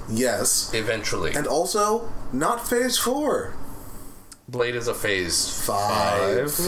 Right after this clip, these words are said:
Speaker 2: movie? So wait, wait, wait. Does that imply that the movies announced contain the phase?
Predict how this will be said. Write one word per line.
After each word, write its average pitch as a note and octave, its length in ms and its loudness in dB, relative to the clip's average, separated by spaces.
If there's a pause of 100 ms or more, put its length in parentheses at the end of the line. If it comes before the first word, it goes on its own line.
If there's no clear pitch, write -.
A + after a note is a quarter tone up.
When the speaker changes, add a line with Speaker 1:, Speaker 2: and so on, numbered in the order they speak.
Speaker 2:
movie? G3+ 320 0
So F#3 220 0
wait, F3 160 4
wait, D#3+ 200 4
wait. C3+ 280 0
Does B2 160 -2
that F3 140 2
imply F3+ 380 2
that D#3 140 -4
the C#3 60 -2
movies D#3+ 300 0
announced C#3 520 2 (140)
contain C#3+ 640 0
the C3 100 2
phase? - 640 -2